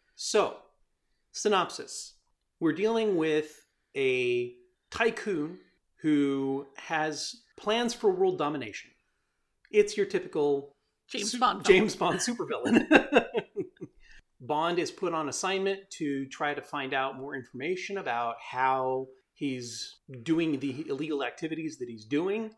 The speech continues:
Speaker 2: At, in Miami Beach, of all places, in the sixties,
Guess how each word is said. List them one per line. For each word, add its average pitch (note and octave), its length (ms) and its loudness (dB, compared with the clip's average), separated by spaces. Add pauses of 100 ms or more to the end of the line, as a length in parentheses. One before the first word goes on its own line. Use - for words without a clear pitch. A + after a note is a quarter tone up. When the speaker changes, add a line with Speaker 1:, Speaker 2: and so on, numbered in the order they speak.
Speaker 2:
At, C4 320 8
in B3+ 200 0
Miami G#3 460 2
Beach, F#3 340 -8
of F#3 100 -8
all F3+ 180 -6
places, - 600 -12
in A3 200 -8
the F#3+ 80 -10
sixties, - 800 -14